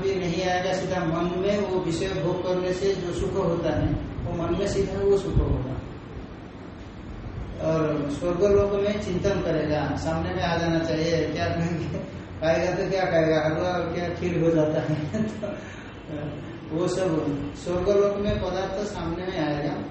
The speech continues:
और उसको भी तो खाना पड़ेगा। ब्रह्म लोक में पदार्थ भी नहीं आएगा,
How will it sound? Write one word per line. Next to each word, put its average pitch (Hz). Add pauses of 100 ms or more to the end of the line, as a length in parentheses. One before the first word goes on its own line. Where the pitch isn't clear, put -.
(200)
और 202
उसको 214
भी 220
तो 220
खाना 160
पड़ेगा। 123 (600)
ब्रह्म 165
लोक 196
में 196
पदार्थ 180
भी 202
नहीं 175
आएगा, 143